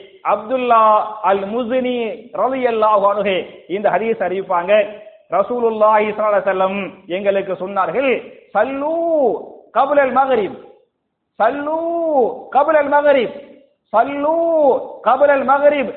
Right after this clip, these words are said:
லிமன் யஷா, லிமன் ஷா." மகரிபுக்கு முன்னால் முன் சுன்னத் தொழுவுங்கள், மகரிபுக்கு முன்னால் என்ன செய்யுங்கள்? முன் சுன்னத் தொழுவுங்கள். மூன்றாவது தடவை சொல்லுகிற போது,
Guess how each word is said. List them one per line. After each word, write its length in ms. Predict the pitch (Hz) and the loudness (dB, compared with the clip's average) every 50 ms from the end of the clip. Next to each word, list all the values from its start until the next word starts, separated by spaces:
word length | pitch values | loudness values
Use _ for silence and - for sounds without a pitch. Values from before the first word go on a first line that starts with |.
| - - | -10 -8
லிமன் 340 | 180 220 262 285 311 311 | -8 -4 -2 0 0 2
யஷா, 400 | 311 302 285 277 285 262 262 233 | 2 2 2 2 2 2 2 2
லிமன் 320 | 214 240 269 294 302 302 - | 0 0 0 0 0 0 0
ஷா." 360 | 262 247 247 226 220 214 202 180 - - - - - - - _ _ _ - 151 | 0 0 0 2 2 2 2 2 0 -4 -8 -16 -20 -20 -20 _ _ _ -10 -6
மகரிபுக்கு 720 | 170 196 240 277 294 302 302 294 277 294 262 208 254 269 | -4 -2 0 2 2 2 0 0 -2 -2 -2 -2 -4 -6
முன்னால் 540 | 262 262 254 247 233 226 226 220 214 190 - - - | -4 -4 -2 2 2 4 4 4 2 0 -2 -8 -12
முன் 220 | - 220 294 339 320 | -10 -8 -6 -6 -6
சுன்னத் 340 | 294 294 269 269 254 - 220 | -6 -4 -2 -2 -2 -2 -2
தொழுவுங்கள், 920 | 220 208 196 190 180 165 170 170 175 175 170 165 156 139 117 98 - - _ _ _ _ _ _ _ _ - 151 | -2 -2 -2 -4 -4 -4 -4 -4 -2 -2 -2 -2 -4 -4 -8 -10 -14 -20 _ _ _ _ _ _ _ _ -6 -2
மகரிபுக்கு 640 | 190 233 285 311 311 320 311 302 311 302 - 277 | 0 2 2 2 2 2 0 0 0 0 -2 -4
முன்னால் 520 | 254 262 254 247 240 233 233 226 214 196 - - | -6 -4 -2 0 2 4 4 4 4 2 -2 -6
என்ன 180 | - 233 277 294 | -6 -6 -4 -4
செய்யுங்கள்? 720 | 240 277 262 262 247 240 226 220 214 208 190 - - - - - | -4 -4 -4 -4 -2 -2 0 0 0 0 -2 -4 -8 -12 -12 -10
முன் 200 | 240 330 359 349 | -8 -6 -6 -6
சுன்னத் 340 | 349 330 311 302 277 - | -4 -2 0 0 2 2
தொழுவுங்கள். 760 | 254 226 226 208 202 185 180 190 196 196 196 202 185 165 127 - - - - _ _ _ _ | 0 0 0 0 -2 -2 -2 -2 0 0 0 -2 -2 -4 -6 -8 -14 -20 -20 _ _ _ _
மூன்றாவது 640 | - 185 240 285 294 285 285 277 269 269 269 254 | -12 -8 -6 -4 -2 2 2 4 4 4 2 2
தடவை 320 | 247 233 226 226 226 226 214 | 2 2 2 2 0 -2 -4
சொல்லுகிற 400 | 214 214 208 180 190 180 170 156 | -4 -4 -4 -2 0 0 0 -2
போது, 520 | 156 160 165 175 202 220 247 240 - - | -2 -2 -4 -2 0 0 0 0 -2 -4